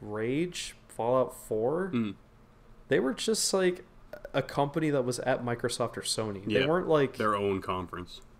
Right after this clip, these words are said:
Speaker 1: their own conference. I think they started doing that around the time Doom got a trailer, right?
Speaker 2: Uh,
Speaker 1: Like, they, they're relatively recent,
Speaker 2: yeah,
Speaker 1: like,
Speaker 2: it's only been the
Speaker 1: twenty fifteen
Speaker 2: last
Speaker 1: at
Speaker 2: few
Speaker 1: least.
Speaker 2: years.
Speaker 1: Yeah.
Speaker 2: They've
Speaker 1: I
Speaker 2: gotten
Speaker 1: mean, like, with
Speaker 2: big,
Speaker 1: the
Speaker 2: like,
Speaker 1: kind of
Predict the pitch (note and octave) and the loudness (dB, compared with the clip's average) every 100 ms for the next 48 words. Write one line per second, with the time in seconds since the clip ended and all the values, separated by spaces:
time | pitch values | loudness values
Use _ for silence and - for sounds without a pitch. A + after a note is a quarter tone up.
0 | - C3 C3 B2+ C3 B2 B2 A#2 - G2+ | -16 -2 2 4 2 0 -2 0 0 -2
1 | - - G3+ C#4+ - A3+ F3+ D3 D3 C#3+ | -4 -4 -2 -2 -2 -2 -2 -4 -4 -2
2 | C#3+ C#3 - - - - - - - - | -2 -4 -8 -18 -18 -18 -20 -18 -14 -12
3 | - - F3 D#4 - A3 G#3+ D3 - - | -8 -2 -2 -2 -4 0 0 0 -4 -20
4 | - - - - A2 B2 F#3+ C#3+ A#2 G#2 | -20 -20 -20 -8 -2 2 2 2 2 2
5 | G2+ - - A2+ - - - - - G2+ | 0 -4 -8 -8 -12 -20 -16 -4 0 0
6 | G2 - - - A2 C3+ A3 B3 - - | -2 -8 -10 -4 -2 0 0 -4 -12 -18
7 | - - - - - - - - - - | -14 -12 -8 -8 -10 -14 -18 -20 -20 -18
8 | F#2+ F#2+ F2+ C#3 C#3 D3+ C3 D#3+ C#4 G3 | -16 -12 -4 -2 4 2 4 2 2 4
9 | A3 B3+ - G3 D#3 C#3 B2 C#3 C#3 A2 | 6 6 4 2 4 0 0 -2 0 0
10 | A2+ A2 - C3 B2 A#2 G#2 G2 G2 A#2 | 0 0 0 2 2 2 0 2 2 2
11 | G#2 A2+ G2 F#2+ F#2+ F#2+ F2+ - - - | 0 -2 -2 -2 0 -2 -4 -16 -20 -20
12 | - - - - - C3 D#3 B2+ G#2 G#2 | -20 -20 -20 -20 -6 4 6 6 2 -2
13 | - - - - - - - - - A#2 | -12 -20 -20 -20 -20 -20 -20 -14 -4 4
14 | C3+ C#3+ C#3 C3 G#2+ F#3+ - D3+ D3+ | 6 6 4 4 4 4 0 0 0